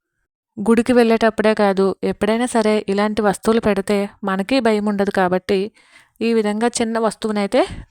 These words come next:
తీసుకున్నాను. మొత్తం నాకు తొమ్మిది వేల ఎనిమిది వందలు అయితే అయ్యిందండి ఈ సిల్వర్ జ్యువెలరీకి, అలాగే గ్లాసు, చెంబు వాటికి కలిపి. మీకు మరొక వీడియోలో నేను గోల్డ్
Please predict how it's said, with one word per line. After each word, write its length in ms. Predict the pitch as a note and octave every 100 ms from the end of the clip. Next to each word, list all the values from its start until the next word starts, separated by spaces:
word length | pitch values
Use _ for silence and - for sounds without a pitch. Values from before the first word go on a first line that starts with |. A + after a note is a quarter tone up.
| G#3+
తీసుకున్నాను. 640 | G3+ - G3+ G3 F#3 G3+ D#4+ _ _ _ _ _ _ _ _ _
మొత్తం 360 | G#3 A3 - D4+ D#4+
నాకు 220 | D#4 - B3+ B3+ -
తొమ్మిది 300 | A3 G#3 G#3+ A3
వేల 180 | G#3+ G#3+ G#3+
ఎనిమిది 260 | G3 G3 G3
వందలు 240 | F#3 F#3+ G#3+
అయితే 140 | G#3+ G#3+
అయ్యిందండి 560 | F#3+ G3 G3 F#3 G3 C#4 -
ఈ 60 | G3+
సిల్వర్ 440 | - F#3 F#3 G3+ F#3
జ్యువెలరీకి, 520 | F#3+ F#3+ G3 G3 C4+ G4 - - F3
అలాగే 340 | F#3 F#3 F#3+ F#3+
గ్లాసు, 360 | F3+ F#3 F3+ G3+ G3
చెంబు 320 | G3 F3+ F#3 F#3
వాటికి 340 | E3+ E3 - F#3
కలిపి. 320 | E3+ E3 G#3+ E4 - _ _ _ _ _ _ _ -
మీకు 360 | B3 C#4+ C4 C4 - G#3+
మరొక 320 | A3+ C4 C#4+
వీడియోలో 440 | B3+ A#3+ A3+ A3+ A3 - G3+
నేను 180 | A3+ A3+ G3+
గోల్డ్ 300 | G3+ A3